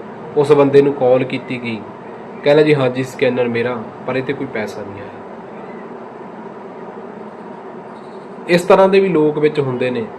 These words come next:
ਜੋ ਇਹੋ ਜਿਹੇ ਸਮੇਂ ਵਿੱਚ ਵੀ ਠੱਗੀਆਂ ਮਾਰਦੇ ਨੇ, ਸੋਚਦੇ ਨੇ ਕਿ ਗਰੀਬ ਨੂੰ ਸਹਾਰਾ ਬਣਾ ਕੇ, ਗਰੀਬ ਦੇ ਮੋਢੇ ਦੇ ਉੱਪਰ ਰੱਖ ਕੇ ਕਿਵੇਂ ਚਲਾਈ ਜਾਵੇ। ਬੇਈਮਾਨੀਆਂ ਵੀ ਬਹੁਤ ਹੋਈਆਂ,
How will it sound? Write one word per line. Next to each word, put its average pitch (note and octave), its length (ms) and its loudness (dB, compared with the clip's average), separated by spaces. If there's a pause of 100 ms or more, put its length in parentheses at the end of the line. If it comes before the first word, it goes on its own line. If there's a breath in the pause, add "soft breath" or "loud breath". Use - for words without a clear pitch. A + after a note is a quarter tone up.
(400)
ਜੋ C#3 140 4
ਇਹੋ C#3+ 100 10
ਜਿਹੇ C#3 160 2
ਸਮੇਂ A#2+ 300 -2
ਵਿੱਚ A#2 180 -6
ਵੀ B2 180 -6
ਠੱਗੀਆਂ A2 420 -2
ਮਾਰਦੇ G2+ 360 -10
ਨੇ, - 140 -14 (2250)
ਸੋਚਦੇ C3+ 460 6
ਨੇ A2+ 100 -2 (1040)
ਕਿ D#3 80 4
ਗਰੀਬ C3+ 380 6
ਨੂੰ C3 280 2 (600)
ਸਹਾਰਾ C3+ 460 2
ਬਣਾ B2 260 2
ਕੇ, B2 140 -2
ਗਰੀਬ A#2+ 360 -2
ਦੇ A#2 80 -2
ਮੋਢੇ B2 340 0
ਦੇ C3+ 100 -2
ਉੱਪਰ A#2 200 -6
ਰੱਖ G#2+ 300 -6
ਕੇ G2+ 80 -6 (460)
ਕਿਵੇਂ A#2+ 220 0
ਚਲਾਈ G#2 300 -6
ਜਾਵੇ। G2+ 260 -12 (3750)
ਬੇਈਮਾਨੀਆਂ B2 560 0
ਵੀ A#2 100 -4
ਬਹੁਤ A#2+ 340 -2
ਹੋਈਆਂ, G#2 260 -6